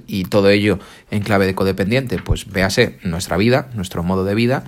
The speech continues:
pues se encuentra en, en un riesgo muy profundo y en muchos casos está sometido a degradaciones irreversibles. El ejemplo un poco paradigmático de ello, pues, es el clima, ¿no?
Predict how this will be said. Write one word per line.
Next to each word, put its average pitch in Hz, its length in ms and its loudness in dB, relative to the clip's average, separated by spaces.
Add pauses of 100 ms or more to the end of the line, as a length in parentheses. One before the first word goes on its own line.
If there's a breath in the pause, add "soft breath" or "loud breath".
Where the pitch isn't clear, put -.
(320 loud breath)
pues 110 160 -2
se 107 60 0
encuentra 104 840 2
en, 92 460 -2
en 92 160 -2
un 104 140 0
riesgo 113 280 2
muy 117 140 2
profundo 139 580 2 (320 loud breath)
y 110 60 0
en 104 80 0
muchos 110 280 0
casos 135 600 2
está - 220 -4
sometido 113 440 0
a 117 40 0
degradaciones 104 580 -2
irreversibles. 95 720 -2 (500 soft breath)
El 90 140 -6
ejemplo 98 340 0
un 95 60 2
poco 98 200 4
paradigmático 101 600 0
de 98 100 0
ello, 104 200 0
pues, - 180 -6
es 98 140 -4
el 90 100 -6
clima, 104 320 -2
¿no? - 140 -6